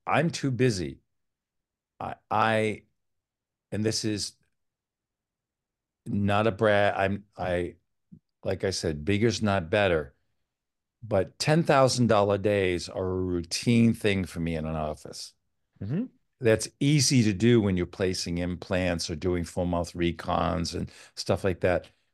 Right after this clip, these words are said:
Speaker 1: Again, there's also high overhead associated with all of that. And I have a monster payroll. I mean, a monster payroll. So a lot has to be happening. But
Speaker 2: Let me interrupt for one second, because just to reiterate your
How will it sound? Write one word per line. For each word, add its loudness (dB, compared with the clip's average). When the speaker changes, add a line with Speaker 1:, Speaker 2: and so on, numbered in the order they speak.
Speaker 1:
Again, 2
there's 2
also 2
high -2
overhead 2
associated -4
with -4
all 0
of -2
that. -4
And 0
I 0
have -2
a 0
monster 0
payroll. -2
I -12
mean, -4
a -2
monster -2
payroll. 0
So -8
a -2
lot 0
has -2
to -14
be -6
happening. -4
But 6
Speaker 2:
Let 6
me -2
interrupt 4
for 2
one 2
second, -2
because -4
just -8
to -4
reiterate 2
your -10